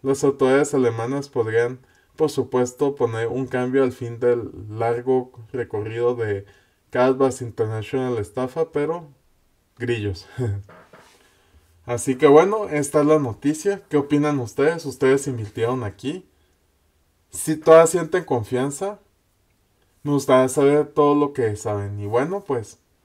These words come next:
Es una pena para aquellas personas que tenían aquí dinero y lo perdieron. Pues yo desde hace, desde mi primer video dije todo lo que estaba mal. La gente me atacó, como suele suceder en estos videos.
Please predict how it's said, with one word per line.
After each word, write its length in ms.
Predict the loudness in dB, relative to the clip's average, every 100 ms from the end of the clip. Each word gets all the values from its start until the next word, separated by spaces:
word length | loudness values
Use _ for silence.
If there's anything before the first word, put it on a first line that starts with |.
| _ _ _ _ _ _ _ _ _ _ _ -14 -12 -14 -20 _ _
Es 180 | -4 -2
una 300 | 0 2 2
pena 320 | 0 0 0
para 160 | 2 0
aquellas 400 | 0 -2 -2 -2
personas 640 | -6 -6 -6 -6 -4 -6
que 640 | -8 -4 -2 0 -2 -8 -12 -18 _ _ -4
tenían 340 | -2 -2 -6
aquí 280 | -8 -6 -8
dinero 380 | -6 -4 -2 0
y 60 |
lo 140 | -2 -2
perdieron. 520 | -6 -2 -2 -2 -8 _ _ _ _ _ _ _
Pues 180 | 4 4
yo 580 | 8 8 8 8 6 4 4
desde 340 | 4 6 6
hace, 340 | 4 2 -2
desde 300 | 2 2 4
mi 140 | 0 -2
primer 380 | -6 -6 -6 -2
video 420 | 0 4 4 2
dije 300 | -2 -6 -6
todo 240 | 2 2
lo 160 | 2 -4
que 100 | -8
estaba 320 | -10 -6 -6
mal. 400 | -6 -6 -8 -8
La 200 | -10 -10
gente 320 | -8 -8 -4
me 100 | -4
atacó, 420 | -4 -8 0 0 2
como 240 | -4 -8
suele 320 | -6 -4 -4
suceder 540 | -6 -12 -8 -4 -2 -4
en 60 |
estos 320 | -8 -12 -12
videos. 500 | -6 -2 -2 -2 -8